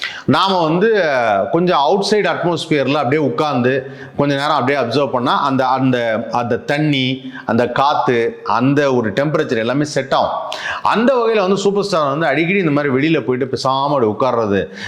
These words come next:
எந்த விதமானதும் கிடையாது. Maybe என்னன்னா, ஒரு ரெண்டு டபுள் சேர் போட்டு உட்கார்ந்து ஆப்போசிட்ல சேர் போட்டு காலை தூக்கி மேல வச்சுக்கிட்டு பேசாம அப்படி உட்கார்ந்துட்டு இருப்பாரு, புக்கு படிப்பாரு. இதுதான் வந்து அவருடைய இயல்பு ஆ, ஆ, இயல்பு வாழ்க்கை. So, இந்த இயல்பு வாழ்க்கையில அவரை பார்க்கும்போது என்னன்னா, just to accommodate the temperature.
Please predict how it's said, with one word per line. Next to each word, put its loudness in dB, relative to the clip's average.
எந்த 2
விதமானதும் 0
கிடையாது. 0
Maybe -2
என்னன்னா, 0
ஒரு 2
ரெண்டு -2
டபுள் 0
சேர் -2
போட்டு 0
உட்கார்ந்து 0
ஆப்போசிட்ல 0
சேர் -4
போட்டு -4
காலை 0
தூக்கி -4
மேல 0
வச்சுக்கிட்டு -4
பேசாம 0
அப்படி 0
உட்கார்ந்துட்டு 0
இருப்பாரு, 0
புக்கு 0
படிப்பாரு. 0
இதுதான் 2
வந்து 0
அவருடைய 0
இயல்பு 2
ஆ, 2
ஆ, 2
இயல்பு 0
வாழ்க்கை. 0
So, 0
இந்த 2
இயல்பு 4
வாழ்க்கையில 0
அவரை 2
பார்க்கும்போது 2
என்னன்னா, 0
just 0
to 2
accommodate 0
the 2
temperature. -2